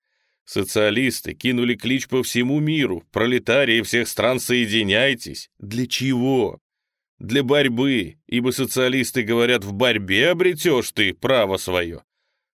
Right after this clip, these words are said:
Аминь. Подлинно хорошее дело затеяли. Где же сии три? Вера, надежда, любовь. Вера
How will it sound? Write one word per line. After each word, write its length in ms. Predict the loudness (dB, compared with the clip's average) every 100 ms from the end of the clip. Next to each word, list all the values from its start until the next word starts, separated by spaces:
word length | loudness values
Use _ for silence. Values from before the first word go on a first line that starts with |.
| _
Аминь. 680 | -2 0 0 0 0 -2 -6 _ _
Подлинно 460 | -4 0 0 0 0
хорошее 560 | 0 2 0 0 0
дело 320 | 0 0 0
затеяли. 760 | 0 -2 -2 0 2 2 0 -4 -8 _ _ _ _ _
Где 360 | -10 -4 0 0
же 180 | 0 -4
сии 380 | -2 0 0
три? 640 | -2 -4 -2 0 -2 -4 _ _ _
Вера, 680 | -6 0 2 2 0 -6 _ _ -6
надежда, 800 | -4 -2 0 0 -2 -6 -18 -18 _ -4
любовь. 760 | -2 -2 0 0 0 -6 _ _ _ _ _ _ -8
Вера 560 | -2 2 2 0 -6